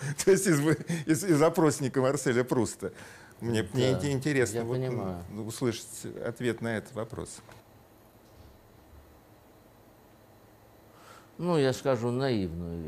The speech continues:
Speaker 2: вещь.
Speaker 1: Мгм.
Speaker 2: А, несмотря на то, что с годами, чем больше я узнаю о человечестве,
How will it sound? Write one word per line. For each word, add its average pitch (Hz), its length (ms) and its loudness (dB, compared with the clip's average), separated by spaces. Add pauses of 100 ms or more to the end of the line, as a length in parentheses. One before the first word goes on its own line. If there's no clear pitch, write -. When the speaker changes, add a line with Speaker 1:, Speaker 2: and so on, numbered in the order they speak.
Speaker 2:
вещь. - 200 -16 (260)
Speaker 1:
Мгм. 104 140 -18 (720)
Speaker 2:
А, 98 300 -6 (1000)
несмотря 117 640 -4
на 120 160 -6
то, 127 260 -4 (1800)
что 113 280 -6
с 90 100 -10
годами, 113 560 -4 (1600)
чем 120 200 -6
больше 120 380 0
я 107 160 -4
узнаю 104 460 -2
о 95 40 -2
человечестве, 98 960 -4